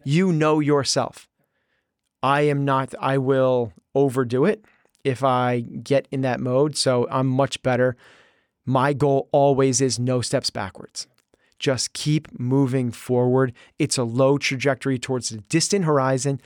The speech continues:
It's not to peak next month. What I wanna do is, here's a neat way of, like, when you're a, uh, an older athlete, th-, I get this question all the time, um, for people that have been doing CrossFit for a decade and now are in their fifties.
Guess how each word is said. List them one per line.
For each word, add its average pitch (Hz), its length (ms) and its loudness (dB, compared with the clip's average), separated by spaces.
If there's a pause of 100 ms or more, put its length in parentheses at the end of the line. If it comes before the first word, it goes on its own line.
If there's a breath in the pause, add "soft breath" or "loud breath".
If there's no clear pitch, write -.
(240 soft breath)
It's 139 220 -4
not 135 460 -2
to 123 120 -6
peak - 520 -6
next 123 320 -6
month. 117 400 -8 (420 soft breath)
What 127 140 -2
I 135 60 4
wanna 135 220 2
do 139 220 2
is, 135 240 0 (840 soft breath)
here's 185 200 0
a 208 60 0
neat 156 340 -2
way 143 200 2
of, 120 100 -4
like, 123 280 -6
when 139 120 -4
you're 135 240 2
a, 120 220 -4
uh, 123 220 -4
an - 140 -6 (100)
older 139 340 2
athlete, 120 460 -4 (640)
th-, 143 140 0
I 147 60 0
get 147 100 2
this 135 120 -4
question 135 340 -2
all 139 160 2
the 123 80 -4
time, 120 400 -2 (720 soft breath)
um, 120 340 0
for 135 120 0
people 143 160 2
that - 20 4
have 131 60 0
been 131 120 -2
doing 131 220 2
CrossFit 127 440 -2
for 127 180 0
a 123 60 0
decade 123 560 0
and 131 220 -2
now 120 280 2
are 123 160 2
in 117 80 2
their 117 120 -2
fifties. - 500 -8